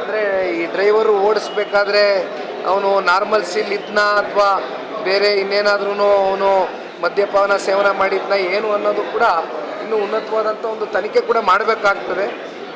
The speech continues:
ಅದು ಈಗ ತಾನೇ ಎಸ್ ಪಿ ಅವ್ರಿಗೆ ಮಾತನಾಡಿದ್ದೇನೆ, ಬಹುಶಃ ಐ ಜಿ ಅವರು ಕೂಡ ಈಗ ತಾನೇ ಬಂದು ಹೋಗಿದ್ದಾರೆ ಅಂತಕ್ಕಂಥ ಮಾಹಿತಿಯನ್ನು ಕೂಡ ಪಡ್ಕೊಂಡಿದ್ದೇವೆ. ಆದ್ರೆ ಸರ್ಕಾರ ಇದ್ರ ಬಗ್ಗೆ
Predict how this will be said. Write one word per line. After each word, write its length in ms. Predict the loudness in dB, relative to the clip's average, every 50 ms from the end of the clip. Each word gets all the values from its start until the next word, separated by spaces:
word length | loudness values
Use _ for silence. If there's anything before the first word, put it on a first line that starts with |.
| -8 -6
ಅದು 220 | -4 -2 0 0
ಈಗ 180 | 0 0 -2 -4 -2 0
ತಾನೇ 260 | 2 2 2 2 2 2 2 0 0 -2 -4 -6 -6 -6 -4 -4
ಎಸ್ 160 | -4 -6 -6
ಪಿ 160 | -2 0 2
ಅವ್ರಿಗೆ 600 | 2 4 2 2 4 4 4 4 4 4 2 2 0 -2 -2 0
ಮಾತನಾಡಿದ್ದೇನೆ, 720 | 0 0 0 0 0 0 0 0 -2 -2 -2 0 0 0
ಬಹುಶಃ 540 | 0 -2 -4 -2 0 2 2 4 2 2 0 -4 -6 -6 -6 -4 -2 0
ಐ 120 | 0 0
ಜಿ 160 | 0 -2 -2
ಅವರು 160 | -2 -2 -2
ಕೂಡ 200 | -4 -4 -4 -2 0 2 2 2 2 0 -2 -4 -6 -8 -10 -10 -10 -8 -8 -6 -6 -6
ಈಗ 80 | -6 -4 0 0
ತಾನೇ 560 | 0 2 2 2 2 4 4 4 2 2 0 -2
ಬಂದು 180 | 0 2 2
ಹೋಗಿದ್ದಾರೆ 460 | 2 2 2 0 0 0 0 2 2
ಅಂತಕ್ಕಂಥ 480 | 0 -2 -2 -4 -4 -4 -4 -4 -2 -2 -2 0
ಮಾಹಿತಿಯನ್ನು 440 | 0 0 0 -2 -2 -2 -2 -2 -2
ಕೂಡ 160 | -2 0 -2
ಪಡ್ಕೊಂಡಿದ್ದೇವೆ. 760 | 0 0 0 -2 -2 -2 -4 -4 -4 -2 0 2 2 2 2 0 -4 -6 -8 -10 -10 -10 -10 -10 -8 -4 -2
ಆದ್ರೆ 540 | -2 0 2 2 2 2 2 2 0 -2 -2
ಸರ್ಕಾರ 460 | 0 0 0 0 0 0 2 2 4
ಇದ್ರ 220 | 2 2 0 -2
ಬಗ್ಗೆ 540 | -2 -4 -4 -2 0 2 2 4 4 2 0